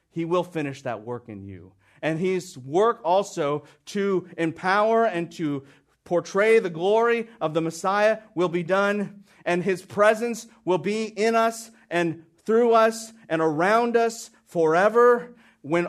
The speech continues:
all of that is done, then he will be at rest. And when he is at rest, we all are at what? Rest. And brothers and sisters, that's why the angel cries out for joy, because he knows that moment.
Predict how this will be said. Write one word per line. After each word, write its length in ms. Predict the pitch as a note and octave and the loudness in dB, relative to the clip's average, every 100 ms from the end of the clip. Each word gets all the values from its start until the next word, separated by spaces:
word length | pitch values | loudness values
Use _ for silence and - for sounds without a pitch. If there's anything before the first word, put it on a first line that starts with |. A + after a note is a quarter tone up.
| F3 | 0
all 320 | G3+ C4 C4 | 4 4 4
of 160 | B3 G#3 | 2 4
that 240 | A3 A3 | 2 2
is 180 | F#3+ C#3+ | 0 -4
done, 440 | F3+ G3+ G#3 F#3 | -2 0 -2 -6
then 640 | C3+ E3 G3+ A3+ A#3+ A3+ - _ _ _ | -4 0 2 2 -2 -8 -20 _ _ _
he 240 | - G#3 | -10 -6
will 160 | A3 G#3 | 0 0
be 260 | D3+ G3 F#3+ | 0 0 0
at 160 | F3 | 2
rest. 340 | E3+ F#3+ F#3+ - | 0 0 -2 -6
And 160 | D#3 D#3+ | -4 -4
when 140 | D#3+ | -4
he 260 | - A#3+ A#3+ | -6 -2 0
is 160 | F#3 | 2
at 180 | E3 C#3 | 0 -2
rest, 320 | D3 C#3+ D3 _ _ - | -2 -2 -4 _ _ -6
we 200 | D3+ D#3+ | -4 -2
all 420 | D3+ F3 F#3 D#3+ | 2 4 6 4
are 100 | C#3 | 2
at 240 | B2 G#2+ | 0 -2
what? 340 | A#2 A2+ G2+ _ _ _ _ _ | -6 -8 -10 _ _ _ _ _
Rest. 580 | G#2 G2 F2+ - - _ _ _ _ _ _ _ _ _ _ _ _ _ _ _ | -16 -14 -14 -20 -20 _ _ _ _ _ _ _ _ _ _ _ _ _ _ _
And 160 | A#2 G#2+ | -14 -6
brothers 300 | C3+ B2 G2+ | -6 -6 -12
and 100 | G2+ | -16
sisters, 580 | A#2+ A2 - F#2+ F2+ _ _ _ _ _ | -18 -18 -20 -20 -20 _ _ _ _ _
that's 360 | G#2+ B2+ B2+ | -10 -10 -10
why 380 | A2+ G2 F#2 F#2+ _ _ | -16 -14 -14 -18 _ _
the 120 | - | -18
angel 440 | A2+ A#2 A2 F#2+ - _ | -14 -14 -14 -20 -20 _
cries 380 | _ A2+ F2+ F2 | _ -18 -18 -18
out 200 | F#2+ G2 _ | -20 -20 _
for 80 | E2+ | -20
joy, 260 | _ F2 - _ _ _ _ _ _ _ | _ -20 -20 _ _ _ _ _ _ _
because 320 | G2+ A2 G2 | -16 -16 -16
he 160 | A#2+ A2+ | -12 -12
knows 360 | G#2+ G2+ G2 | -12 -14 -16
that 280 | G2+ G#2 G#2 | -14 -14 -16
moment. 400 | F#2+ F#2+ G#2+ A2+ | -20 -20 -20 _